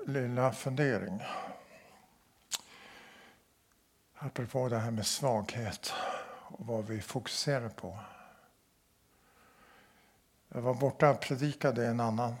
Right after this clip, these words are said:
kyrka utanför Storgöteborg.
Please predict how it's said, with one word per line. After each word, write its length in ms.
kyrka 500
utanför 540
Storgöteborg. 1300